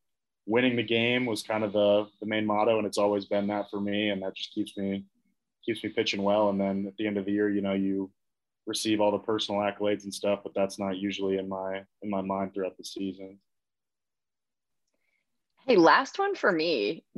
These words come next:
Speaker 2: Darren and I have been doing this for a couple months now, and we are the luckiest kids in the world to get to learn more about you guys. And, um, you know, as, before you go off into the next chapter, like,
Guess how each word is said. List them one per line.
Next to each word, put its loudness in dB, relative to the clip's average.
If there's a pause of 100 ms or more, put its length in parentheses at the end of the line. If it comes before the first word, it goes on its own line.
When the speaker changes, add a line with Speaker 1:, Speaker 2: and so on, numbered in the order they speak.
(200)
Speaker 2:
Darren 6
and 4
I 6
have 2
been -4
doing -2
this -6
for 0 (680)
a -18
couple 0
months -2
now, -4 (180)
and -2
we 2
are 4 (120)
the 2
luckiest 2
kids 0
in -2
the 2
world 4
to 0 (200)
get 4
to 0
learn 2
more 2
about 4
you -2
guys. 4
And, -2 (420)
um, 2
you -2
know, 0
as, 0
before 2
you 6
go 10
off 8
into 0
the 2
next -2
chapter, 2 (300)
like, 6